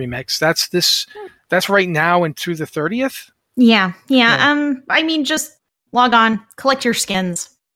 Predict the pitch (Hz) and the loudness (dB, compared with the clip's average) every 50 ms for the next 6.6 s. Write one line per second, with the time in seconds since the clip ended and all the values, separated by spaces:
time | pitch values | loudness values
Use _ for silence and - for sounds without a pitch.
0 | - - - 151 139 131 135 - - 208 - - 208 185 - 196 190 - - 170 | -20 -12 -8 -8 -6 -8 -8 -8 -8 -6 -4 -2 -4 -2 -2 -4 -4 -4 -6 -8
1 | 156 - 147 - - - _ _ _ _ _ _ - - 160 156 - - 208 202 | -6 -8 -8 -10 -10 -14 _ _ _ _ _ _ -12 -10 -8 -4 -2 -2 0 0
2 | 208 190 170 160 156 175 170 165 160 - - 165 151 156 156 151 143 - 165 156 | 0 -2 -2 -2 0 2 2 2 0 -2 -6 -4 -2 -2 -2 -2 -2 -4 -4 -4
3 | 156 - - - 151 147 143 143 135 - 151 135 131 135 135 - _ _ _ 139 | -4 -6 -8 -8 -8 -8 -8 -8 -8 -10 -10 -10 -10 -12 -12 -14 _ _ _ -10
4 | 131 - 139 135 - - 143 135 127 117 117 - 156 147 139 131 127 131 120 135 | -6 -4 -4 -4 -4 -6 -10 -10 -10 -10 -10 -10 -10 -10 -8 -8 -6 -6 -8 -8
5 | - _ _ _ _ _ _ _ - 151 143 143 147 147 143 135 139 139 143 143 | -12 _ _ _ _ _ _ _ -10 -8 -8 -6 -4 -6 -6 -6 -6 -6 -6 -6
6 | - - 147 120 143 139 143 143 - - 131 117 | -8 -8 -6 -6 -4 -4 -4 -6 -6 -10 -12 -16